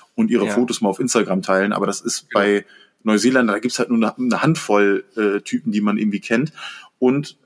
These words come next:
Speaker 1: was auch wieder so ein, so ein Ding ist, die haben nicht so eine, ja, so, so eine, so eine krasse Bilder-,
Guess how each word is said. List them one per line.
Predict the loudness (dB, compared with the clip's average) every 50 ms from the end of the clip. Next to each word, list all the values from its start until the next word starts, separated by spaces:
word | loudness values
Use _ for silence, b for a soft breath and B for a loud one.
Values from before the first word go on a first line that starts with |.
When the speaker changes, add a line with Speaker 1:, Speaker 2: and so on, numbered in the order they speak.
| _ _ _ _ _ _ _ _ _
Speaker 1:
was | -6 -6 -4
auch | -4 -4 -4 0
wieder | 0 0 2
so | 2 2
ein, | 0 0
so | 0
ein | -2 -2
Ding | 0 0 0
ist, | -2 -2 -4 B B B B B B B B _ _ _ _
die | -4 -2
haben | -2 -2 -4 -4 -4 -6 -6 -10 _ _ _ _ _ _ _
nicht | -6 -4 -4 -4 -6 -6
so | -4 -2
eine, | 0 2 2 2 2 0 -2 -4 _ _ _ _ _ _ _ _ _ _ _ _ _ _ _ _ _
ja, | -14 -12 -10 -6
so, | -4 -4 -2
so | -2
eine, | 0 -2 0
so | 0 -2
eine | -2 -2 -4 _ -10
krasse | -8 -4 -4 -2 -2 0 0 -2 -2 -4 _ _ _ _ _ _ _ _ _ _ _ _ _ _
Bilder-, | _ 2 4 4 4 4 4 4 4 4 2 2 0 -4